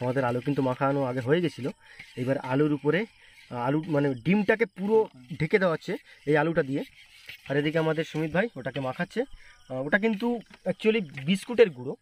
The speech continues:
বন্ধুরা। আর এদিকে যেটা আছে সেটা কিন্তু কর্নফ্লাওয়ার, যেটা মোটামুটি একটু গাঢ় করে গুলবো। আর তারপরে আপনাদেরকে দেখাচ্ছি যে কীভাবে মোটামুটি, আহ, ডিমের চপটা বানাতে হবে। তোমার কত দূর মোটামুটি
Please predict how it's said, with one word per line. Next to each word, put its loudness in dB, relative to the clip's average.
বন্ধুরা। -2
আর 0
এদিকে 0
যেটা 2
আছে -4
সেটা -2
কিন্তু -2
কর্নফ্লাওয়ার, 0
যেটা 2
মোটামুটি 0
একটু -4
গাঢ় 4
করে 0
গুলবো। -4
আর -6
তারপরে 2
আপনাদেরকে -2
দেখাচ্ছি -4
যে -2
কীভাবে -2
মোটামুটি, -2
আহ, -4
ডিমের 2
চপটা -2
বানাতে 2
হবে। -4
তোমার 4
কত 2
দূর 2
মোটামুটি -2